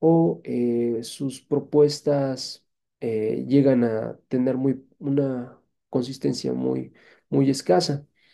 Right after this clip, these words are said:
Eh, de las estrategias que se llegan a identificar aquí, pues, es la de dibujar la figura,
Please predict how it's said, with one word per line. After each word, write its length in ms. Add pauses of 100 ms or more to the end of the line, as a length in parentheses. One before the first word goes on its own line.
(380)
Eh, 200
de 140
las 260
estrategias 560
que 100
se 160
llegan 400
a 140
identificar 680
aquí, 420 (420)
pues, 240
es 100
la 120
de 140
dibujar 380
la 280
figura, 600